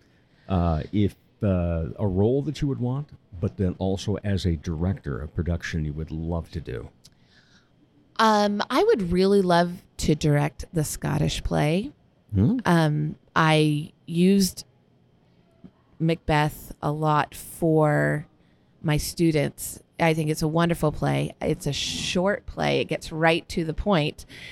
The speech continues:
Speaker 2: and I appreciate, I appreciate that play a lot. So I think I would want to direct that one.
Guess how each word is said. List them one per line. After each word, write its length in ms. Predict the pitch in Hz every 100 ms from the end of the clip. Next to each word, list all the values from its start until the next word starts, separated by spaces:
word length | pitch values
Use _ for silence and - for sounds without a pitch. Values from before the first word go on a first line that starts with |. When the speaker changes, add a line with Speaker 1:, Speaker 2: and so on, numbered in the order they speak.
| - - _
Speaker 2:
and 180 | 156 156
I 400 | 151 147 143 143 - _ _ _ -
appreciate, 1120 | 156 - 185 175 - 160 151 139 131 - - - _ _ _ _ _ _ _ _ _ _ _ -
I 60 | 175
appreciate 680 | - 170 156 - - -
that 160 | - -
play 300 | - - - -
a 60 |
lot. 420 | 151 139 - - - - - - -
So 160 | - 190
I 80 | 185
think 160 | 233
I 80 | 247
would 120 | 196 180
want 200 | 165 165
to 340 | - 160 156
direct 580 | 156 156 147 - - - - _
that 280 | 165 156 -
one. 360 | 147 143 151